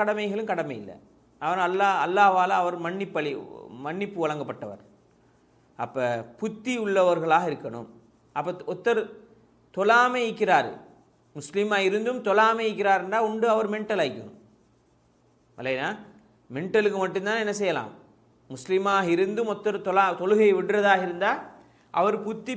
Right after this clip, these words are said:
பேதலித்தவராக இருந்தால் என்ன செய்யலாம், அஹ், அந்த சம்-,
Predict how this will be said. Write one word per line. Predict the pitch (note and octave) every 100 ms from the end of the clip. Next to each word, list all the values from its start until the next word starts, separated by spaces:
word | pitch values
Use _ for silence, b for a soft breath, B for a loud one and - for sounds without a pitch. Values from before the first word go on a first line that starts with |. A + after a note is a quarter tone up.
| A3+
பேதலித்தவராக | A3 A3 G#3+ G#3+ G#3 F#3 F#3 F3
இருந்தால் | E3+ E3+ G3+ C4 - - - _ _ E3
என்ன | F3+
செய்யலாம், | F#3 D3 A2 G#2+ - _ _ - - A#2
அஹ், | A#2+ B2 A#2 G2+
அந்த | C#3 E3+ E3+
சம்-, | E3